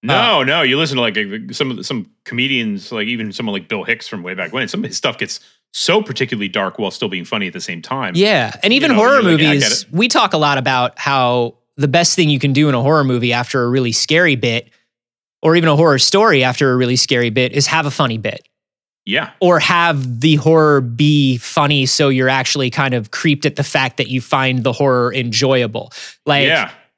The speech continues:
Speaker 2: there's a lot of that. So a comedian
Speaker 1: Yeah.
Speaker 2: jumping to horror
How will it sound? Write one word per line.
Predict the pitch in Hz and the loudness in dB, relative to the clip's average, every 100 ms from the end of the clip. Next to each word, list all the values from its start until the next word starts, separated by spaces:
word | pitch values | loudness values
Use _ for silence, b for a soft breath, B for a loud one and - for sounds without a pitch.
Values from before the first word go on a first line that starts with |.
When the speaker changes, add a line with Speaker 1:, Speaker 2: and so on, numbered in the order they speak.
| - | 0
Speaker 2:
there's | 202 | 4
a | 208 | 4
lot | 226 233 | 4 2
of | 185 | 0
that. | 131 98 - | -2 -2 2
So | 226 220 226 | 4 4 4
a | 233 | 2
comedian | - 277 285 - 233 | 2 2 4 2 2
Speaker 1:
Yeah. | 208 | 2
Speaker 2:
jumping | 220 214 202 190 180 175 | 2 0 0 0 0 -2
to | 156 190 175 170 160 156 - | 0 2 4 6 6 4 2
horror | 143 180 147 131 | 2 4 4 4